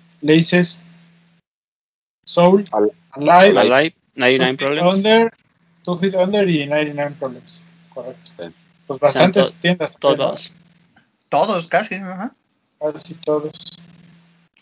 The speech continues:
Speaker 1: Vamos a intentar darle cop, obviamente sí, ¿no?
Speaker 2: Pues trataremos, ¿no? A ver si
Speaker 3: Va,
Speaker 2: se deja.
Speaker 3: va a ser un, va a ser un par, creo yo, como el,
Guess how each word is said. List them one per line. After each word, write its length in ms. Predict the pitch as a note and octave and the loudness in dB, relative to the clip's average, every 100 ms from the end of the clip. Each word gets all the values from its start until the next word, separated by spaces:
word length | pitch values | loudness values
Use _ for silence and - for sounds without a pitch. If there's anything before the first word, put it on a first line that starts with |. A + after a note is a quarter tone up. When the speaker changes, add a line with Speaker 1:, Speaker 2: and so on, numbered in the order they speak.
| _ _ _ _ _ _ _ _ _ _ | _ _ _ _ _ _ _ _ _ _
Speaker 1:
Vamos 260 | D#3 E3+ D#3+ | 2 2 2
a 80 | D3+ | -4
intentar 500 | C3+ C3+ C3+ D#3 D#3 | -6 -12 0 2 2
darle 340 | E3 E3 D3 | 0 0 -6
cop, 220 | - F3+ - _ _ - | -2 -4 -4 _ _ -10
obviamente 480 | C#3 C3+ C3 - - | -8 -8 -10 -14 -16
sí, 160 | C3+ | -16
¿no? 100 | B2+ - _ _ _ _ _ _ _ | -20 -20 _ _ _ _ _ _ _
Speaker 2:
Pues 220 | - E2 - | -12 -10 -4
trataremos, 720 | F2+ - F2 G#2+ B2+ F#2+ F#2+ | -4 0 0 0 -4 -6 -6
¿no? 220 | A#2+ A#2+ | -6 -2
A 40 | |
ver 140 | G2 G#2+ | 0 0
si 140 | A2 | -2
Speaker 3:
Va, 140 | D#3 E3+ | 0 0
Speaker 2:
se 60 | |
deja. 140 | F2 - | 0 2
Speaker 3:
va 60 | |
a 60 | F#3+ | 4
ser 160 | G#3+ A3+ | 4 2
un, 180 | A3+ F3 | 0 0
va 60 | |
a 60 | F3 | 0
ser 140 | G3+ | 0
un 140 | G#3 F#3+ | -4 -2
par, 320 | E3+ F#3+ - _ _ _ _ | 0 0 -4 _ _ _ _
creo 220 | D3 D3+ | -6 -4
yo, 300 | D3 D3 C#3+ | -2 -4 -4
como 220 | D#3 D3 | -6 -4
el, 600 | B2 A#2 A#2 B2 A#2 F2 | -4 -6 -12 -14 -18 -20